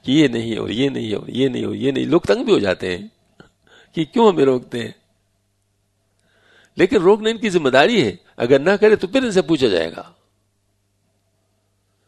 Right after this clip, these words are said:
اس کی مثال ایسی، جیسے محدثین حضرات جو تھے، یہ بہت ترش رو تھے، یہ اتنی سخت زبان استعمال کرتے تھے کہ عام طور پر لوگ اس کو بد اخلاقی سمجھتے ہیں،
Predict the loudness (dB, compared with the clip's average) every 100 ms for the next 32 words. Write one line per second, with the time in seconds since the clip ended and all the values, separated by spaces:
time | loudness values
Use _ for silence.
0 | _ _ -10 -8 -6 -6 -2 0 0 0
1 | -4 -6 -6 -8 -8 -8 -6 -8 -6 -6
2 | -6 -6 -8 -8 -10 -10 -10 -10 -12 -20
3 | _ _ _ _ _ _ -20 _ -10 -10
4 | -8 -12 -14 _ _ _ -10 -8 -10 -10
5 | -12 -14 -20 _ _ _ _ _ _ _
6 | _ _ _ _ _ _ _ _ _ _
7 | _ _ _ _ _ _ _ -4 2 4
8 | 2 -2 _ -10 -4 -6 -4 -4 -2 0
9 | 2 2 2 -2 0 0 0 -2 -2 -2
10 | -4 -4 -6 0 -2 0 -4 -2 -2 0
11 | 0 -2 -4 -2 2 2 0 -6 -8 -10
12 | -10 -12 -18 -18